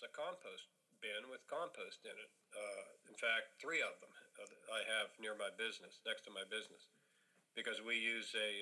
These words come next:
uh, a human ore toilet system there, which is on, on the same property as my house. And I use it, I have three human ore toilets in my house, and then I have a, another one.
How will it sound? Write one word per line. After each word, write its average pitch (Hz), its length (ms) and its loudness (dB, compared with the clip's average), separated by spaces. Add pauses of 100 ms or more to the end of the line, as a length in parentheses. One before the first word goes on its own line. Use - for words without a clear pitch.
(160)
uh, - 560 -10
a 98 80 -2
human 113 240 0
ore 107 400 4
toilet 110 240 2
system 98 400 -6
there, 104 400 4 (840)
which 107 160 0
is 101 160 0
on, 107 160 2 (160)
on 147 80 4
the 139 80 2
same 127 240 4
property 120 400 0
as 101 80 -14
my 98 240 -6
house. 101 560 0
And 95 160 -16
I 110 80 0
use 110 160 0
it, 98 240 -12 (160)
I 104 160 2
have 104 160 2
three 123 480 2
human 107 240 -2
ore 101 160 0
toilets 98 400 -2
in 92 80 -8
my 92 160 2
house, 101 320 4
and 98 160 -4
then 98 80 0
I 98 160 4
have 98 160 0
a, 92 80 -8 (1400)
another 117 320 2
one. 107 320 2